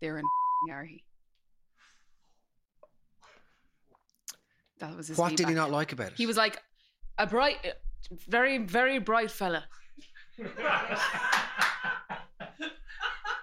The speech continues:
Speaker 1: Very bright fella. And a lot of the jokes, actually, Claire and I were a bit lost with some of them.
Speaker 2: Oh,
Speaker 1: But
Speaker 2: so your dad's Dahi O'Shea.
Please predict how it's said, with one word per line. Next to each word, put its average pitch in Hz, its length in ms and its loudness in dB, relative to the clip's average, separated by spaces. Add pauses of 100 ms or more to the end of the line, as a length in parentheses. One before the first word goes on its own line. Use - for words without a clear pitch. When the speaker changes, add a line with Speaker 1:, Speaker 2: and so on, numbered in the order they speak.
(1200)
Speaker 1:
Very 202 420 4
bright 175 300 0
fella. 143 340 -6 (880)
And 160 360 -4
a 170 60 -4
lot 240 140 4
of 285 80 -2
the 339 80 4
jokes, 349 340 4
actually, 285 240 2
Claire 294 260 4
and 294 80 6
I 294 140 6
were 277 100 6
a 262 60 2
bit 254 140 2
lost 240 420 4
with 214 100 -4
some 220 220 2
of 208 60 0
them. 175 180 -2 (160)
Speaker 2:
Oh, - 140 -8
Speaker 1:
But - 320 4
Speaker 2:
so - 160 4
your 147 80 4
dad's 160 280 6
Dahi 151 400 6
O'Shea. 120 440 4